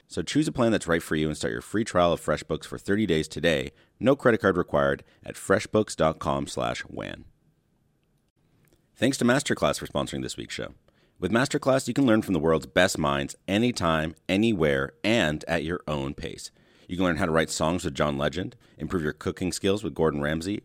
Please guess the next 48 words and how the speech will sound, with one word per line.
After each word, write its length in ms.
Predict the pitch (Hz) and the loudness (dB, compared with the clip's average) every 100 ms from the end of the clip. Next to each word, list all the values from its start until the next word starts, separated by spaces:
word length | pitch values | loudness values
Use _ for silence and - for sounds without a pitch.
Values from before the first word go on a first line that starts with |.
| - | -6
or 200 | 85 101 | -2 2
learn 260 | 110 120 104 | 2 2 2
business 340 | 110 123 95 | 0 2 -2
strategy 360 | - 65 64 62 | -4 -6 -6 -10
with 160 | 69 | -6
Bob 180 | 80 82 | 0 2
Iger. 340 | 78 87 50 - _ _ _ | 2 0 -4 -14 _ _ _
There's 180 | 92 92 | -2 0
over 160 | 95 | 2
one 180 | 92 92 | 0 -2
hundred 340 | - 110 123 113 | -2 -2 0 0
and 160 | 90 - | -2 -2
eighty 300 | 95 104 107 | 0 2 0
classes 400 | - 92 90 90 | 0 0 0 -6
to 100 | - | -12
choose 260 | - 117 117 | -4 -2 -2
from, 200 | 67 67 | -4 -4
taught 240 | 98 110 | 0 0
by 100 | 117 | 0
instructors 500 | 113 - 78 82 69 | -2 -2 -4 -4 -6
you 160 | 80 117 | -2 0
know 220 | 87 69 | 0 -2
and 100 | 71 | -4
love. 300 | 58 50 - _ _ _ - | -6 -8 -12 _ _ _ -6
You 100 | 95 | 2
can 80 | 147 | 4
even 140 | 156 | 4
explore 280 | 135 127 120 | 2 4 4
lessons 360 | 107 - 104 | 4 2 -2
in 80 | 104 | 0
any 160 | 98 104 | 2 2
order 200 | 98 85 | 2 0
you'd 160 | 71 92 | -2 0
like, 320 | 104 - - | 0 -2 -10
across 320 | - - 95 | -6 0 0
your 80 | 87 | 0
phone, 300 | - 104 104 | 0 2 2
tablet, 400 | 101 95 95 95 | 2 0 2 -2
T 160 | - 90 | -4 -4
V, 160 | 95 | -4
computer, 480 | - 82 98 95 101 | -4 -6 -2 0 0
and 240 | 98 127 110 | 2 2 2
on 100 | 90 | 0
the 80 | 80 | 2
go 180 | 82 | 2
with 140 | 78 - | 0 0
audio 280 | 90 104 57 | 0 0 -2
mode. 260 | 50 - | -10 -20